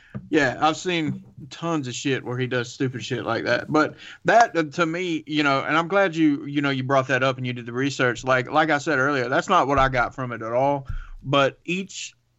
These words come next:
uh, like we were talking about earlier, things like that hit people in different ways, you know what I'm saying? So it's like, what I got from it is what I said. I mean, when you, when you look at the lyrics, you know, uh, it says, uh, like the first one, "I see you had your mind made up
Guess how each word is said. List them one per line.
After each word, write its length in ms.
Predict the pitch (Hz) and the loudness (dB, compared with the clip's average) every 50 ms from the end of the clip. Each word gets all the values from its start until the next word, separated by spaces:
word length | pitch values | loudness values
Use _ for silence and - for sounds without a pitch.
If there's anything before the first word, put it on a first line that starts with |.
| _ - | _ -6
uh, 120 | 156 147 139 - | -6 -6 -6 -6
like 280 | 156 151 156 156 147 139 | -2 2 2 2 4 4
we 120 | 151 151 | 4 2
were 80 | 143 135 | 2 0
talking 280 | 135 151 139 127 131 | 0 -2 -2 -2 0
about 160 | 127 127 123 | 0 0 2
earlier, 360 | 123 143 147 139 127 117 117 117 | 2 2 0 0 0 0 -2 -2
things 260 | - 170 175 175 170 | -4 -6 -4 -2 0
like 180 | 175 156 135 | 0 2 2
that 280 | 170 165 156 131 - - | 2 2 2 2 0 -2
hit 260 | 139 151 160 165 147 | 0 0 0 2 0
people 380 | - 143 131 131 127 120 120 107 | 0 -2 -2 -2 -2 -2 -2 0
in 140 | 120 127 123 | 0 0 2
different 300 | 131 123 135 120 101 117 | 2 2 0 0 2 4
ways, 340 | 123 127 120 85 - - | 4 4 4 2 -2 -4
you 60 | 120 117 | -6 -4
know 100 | 117 117 | -2 0
what 80 | 110 | 0
I'm 120 | 113 113 117 | -2 -2 -2
saying? 300 | - 117 120 117 127 120 - - - - _ _ _ _ _ - - - | -4 -4 -4 -4 -6 -8 -14 -18 -20 -20 _ _ _ _ _ -20 -18 -2
So 300 | - 175 147 143 135 131 | 2 4 6 6 6 4
it's 120 | 127 151 | 4 4
like, 340 | 143 139 135 131 123 - - | 4 4 4 4 2 0 0
what 180 | 131 135 135 | 0 2 4
I 140 | 135 143 151 | 4 4 4
got 240 | 151 147 139 117 113 | 4 4 2 2 2
from 180 | - 143 131 131 | 0 -2 -2 -2
it 100 | 127 117 | -4 -6
is 80 | 120 127 | -6 -4
what 160 | 127 123 123 | -2 0 0
I 80 | 120 | 0
said. 320 | 117 127 147 143 135 127 123 | 0 0 0 0 2 2 0
I 20 | |
mean, 160 | 123 131 131 | 0 -2 -2
when 120 | 131 139 156 | -2 -2 -2
you, 200 | 185 196 196 - - | -2 -2 -2 -2 -2
when 180 | 160 165 165 | 0 0 2
you 80 | 165 165 | 4 6
look 140 | 180 180 175 | 6 6 4
at 60 | 139 | 4
the 80 | 131 | 4
lyrics, 460 | 127 143 156 156 147 127 117 127 - 131 | 4 6 6 6 6 4 2 0 -4 -2
you 60 | 131 | 0
know, 280 | 127 123 123 123 123 127 - - - - - - - - _ _ - | 0 0 0 0 -4 -6 -10 -18 -20 -20 -20 -20 -20 -20 _ _ 2
uh, 420 | 123 113 95 95 76 57 - - - _ _ _ _ _ _ _ _ _ _ _ | 2 4 4 4 2 0 -4 -12 -16 _ _ _ _ _ _ _ _ _ _ _
it 140 | 151 151 135 | 2 2 4
says, 420 | - - 151 143 139 131 127 143 | 4 4 4 4 4 2 2 2
uh, 220 | 143 139 131 131 120 | 4 4 4 4 4
like 180 | 135 143 135 | 2 2 2
the 80 | 123 120 | 0 -2
first 340 | - - 151 143 143 131 - | -4 -2 -2 0 -2 -2 -4
one, 240 | 127 113 107 - - _ - | -6 -8 -8 -10 -12 _ 0
"I 140 | - 143 131 | 0 0 0
see 180 | 127 - 165 | 0 0 0
you 180 | 165 156 151 139 | 2 4 4 4
had 220 | 143 151 143 135 | 2 2 0 0
your 100 | 131 123 | -2 -2
mind 320 | 117 123 131 135 139 135 135 | 0 0 2 2 2 2 2
made 220 | 131 127 123 123 | 0 0 2 2
up 340 | 123 123 117 - - _ | 2 2 0 -2 -4 _